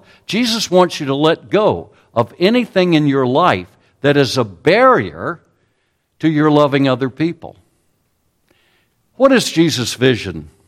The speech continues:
for Trinity Presbyterian Church? I think of a little childhood song I learned in Sunday school in First Presbyterian Church.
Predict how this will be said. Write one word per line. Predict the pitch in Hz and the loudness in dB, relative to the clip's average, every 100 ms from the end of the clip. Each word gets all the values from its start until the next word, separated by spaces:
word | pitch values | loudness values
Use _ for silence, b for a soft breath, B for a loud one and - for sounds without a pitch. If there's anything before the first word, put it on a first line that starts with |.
| _ _ | _ _
for | - 127 107 101 85 _ _ | -8 -2 2 0 -2 _ _
Trinity | - 147 131 107 | -4 0 0 -4
Presbyterian | 104 120 110 - 104 - 98 95 87 | -6 -4 -4 -4 -16 -10 -6 -6 -8
Church? | 85 - 58 _ - - _ _ _ _ _ _ _ _ _ _ _ _ _ _ _ | -12 -16 -20 _ -20 -20 _ _ _ _ _ _ _ _ _ _ _ _ _ _ _
I | 107 | -4
think | - 139 143 | 0 -2 -2
of | 110 | -4
a | 110 | -4
little | 120 135 135 | -2 -2 -4
childhood | - 135 139 135 127 139 | -4 0 0 -2 -4 -6
song | - 165 185 139 73 67 | -6 -6 -4 -4 -6 -4
I | 95 | -4
learned | 113 123 131 | -2 -2 -4
in | 127 | -6
Sunday | 123 170 175 127 | -6 -2 -2 -2
school | - 120 117 | -6 -6 -4
in | 104 104 | -4 -6
First | 113 113 - | -6 -8 -6
Presbyterian | 117 113 117 104 117 120 110 | -4 -4 -6 -16 -12 -10 -10
Church. | 139 123 - - | -12 -16 -18 -20